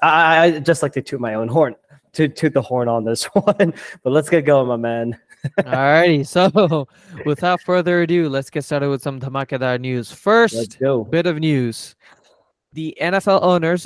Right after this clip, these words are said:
Speaker 2: are set to okay the forty-niners bid, uh, to host the Super Bowl sixty at Levi Stadium. Now, this was previously not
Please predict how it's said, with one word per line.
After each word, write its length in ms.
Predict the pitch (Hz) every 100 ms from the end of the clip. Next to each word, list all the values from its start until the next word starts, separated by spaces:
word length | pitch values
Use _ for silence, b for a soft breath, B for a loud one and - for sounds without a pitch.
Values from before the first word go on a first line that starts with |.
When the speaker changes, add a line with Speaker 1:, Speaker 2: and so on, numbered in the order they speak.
| -
Speaker 2:
are 140 | 147
set 320 | 135 170 -
to 180 | - 160 -
okay 800 | 151 170 - 160 143 131 175 -
the 200 | 127 127
forty-niners 1120 | - 165 180 190 190 156 156 156 147 143 120
bid, 420 | 110 151 120 117 - -
uh, 320 | 131 123 123
to 160 | -
host 580 | 123 - 151 160 - - -
the 500 | 135 120 135 131 131
Super 300 | 123 185 170
Bowl 460 | 165 160 151 151 - -
sixty 800 | - - 247 - - 127 120 156 _ b b b b -
at 180 | 143 -
Levi 640 | 131 127 131 127 123 120 113 _
Stadium. 680 | - - - 151 131 120 - _ _ _ _ _ _ -
Now, 540 | 147 151 147 143 135 - _ _
this 680 | 131 117 156 190 208 - -
was 460 | 156 170 165 156
previously 580 | - - 190 208 190 208
not 460 | 143 120 123 131